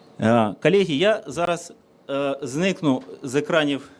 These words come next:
е, тих, хто мене слухає, е, онлайн. Можна не наводити камеру. Для тих, хто в залі, я залишусь. Від того, що ми не говоримо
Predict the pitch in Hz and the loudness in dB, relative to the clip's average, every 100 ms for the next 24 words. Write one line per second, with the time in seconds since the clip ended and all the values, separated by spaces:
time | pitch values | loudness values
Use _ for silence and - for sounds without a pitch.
0 | _ - 113 113 - 180 - 175 147 - | _ -14 -12 -10 -6 -6 -6 -6 -6 -6
1 | - - - - 135 147 156 - 185 175 | -18 -20 -20 -18 -10 -8 -8 -6 -2 -2
2 | 143 139 135 123 - 117 113 127 143 151 | -4 -4 -4 -6 -10 -10 -8 -8 -10 -6
3 | 220 202 - 247 190 175 165 160 151 - | -4 -4 -8 -12 -12 -12 -12 -12 -10 -12
4 | - - - - - - - - - - | -14 -16 -16 -16 -18 -20 -20 -20 -20 -20
5 | - - - - - - - - - - | -20 -20 -20 -20 -20 -20 -20 -20 -20 -20
6 | - 151 165 254 - 190 156 214 214 - | -10 -6 -4 -6 -8 -8 -6 -6 -6 -6
7 | 165 160 - 113 151 185 156 - - - | -6 -8 -10 -8 -4 -2 -4 -8 -16 -20
8 | - - - - - - - - - - | -20 -20 -20 -20 -20 -20 -20 -20 -20 -20
9 | - - - - - - - - 156 170 | -20 -20 -20 -20 -20 -20 -20 -8 -6 -4
10 | 294 269 - 233 226 220 196 208 233 233 | -2 -2 -4 -6 -4 -4 -4 -2 -2 0
11 | 196 147 117 | 0 -2 -4